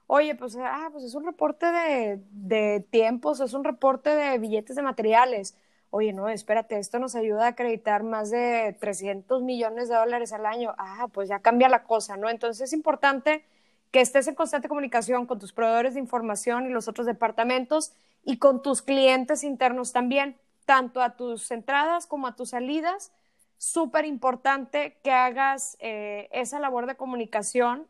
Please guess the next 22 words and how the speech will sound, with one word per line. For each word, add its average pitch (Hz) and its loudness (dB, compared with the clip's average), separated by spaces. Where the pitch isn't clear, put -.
y 226 -6
que 240 2
les 220 -2
expliques 269 -4
más 262 0
allá 247 2
del 220 2
por 226 2
qué 262 6
les 277 -2
estás 247 -2
pidiendo 247 0
las 240 0
cosas 214 -4
o 208 -8
por 214 -2
qué 247 4
les 262 -2
esta-, 240 -4
les 214 -2
estás 226 -2
entregando 226 0